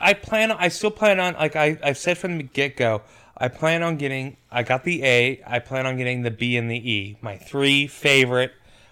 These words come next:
of the Enterprises, because the Doug Drexler, uh, N X oh one refit A, refit A, um, is, is already a nice large size,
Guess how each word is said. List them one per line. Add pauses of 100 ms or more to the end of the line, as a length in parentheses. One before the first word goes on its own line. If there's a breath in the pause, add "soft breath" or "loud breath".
(140 soft breath)
of
the
Enterprises, (440 soft breath)
because (260 soft breath)
the
Doug
Drexler,
uh, (920)
N
X
oh
one
refit
A, (160)
refit
A, (160)
um, (720)
is, (640 soft breath)
is
already
a
nice
large
size,